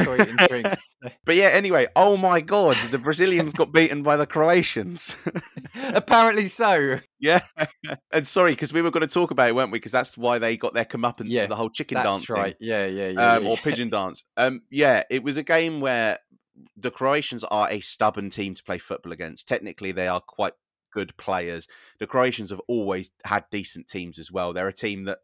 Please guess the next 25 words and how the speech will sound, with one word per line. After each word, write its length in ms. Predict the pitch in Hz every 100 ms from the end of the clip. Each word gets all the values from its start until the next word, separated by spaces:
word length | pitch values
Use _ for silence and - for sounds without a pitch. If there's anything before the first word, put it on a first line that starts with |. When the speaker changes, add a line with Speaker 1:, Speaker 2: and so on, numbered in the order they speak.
| -
Speaker 2:
that 220 | 95 101
are 40 |
kind 260 | - 107 95
of, 60 | 92
again, 320 | 90 104 90
one 140 | 95 95
of 80 |
those 180 | 92 95
ones 180 | 98 92
that 100 | 92
you'd 160 | 120 131
rather 380 | 170 175 143 147
avoid, 520 | 135 143 101 117 139 - - - -
um, 240 | 110 107 107
if 160 | 113
you 80 | 117
had 180 | 117 104
the, 140 | 110 -
the 180 | 101 113
facility 540 | - - - 113 104 101
in 180 | 98
favour 460 | 98 135 127 107 101
of 120 | 98
someone 440 | - 113 101 98 95
like 340 | 98 87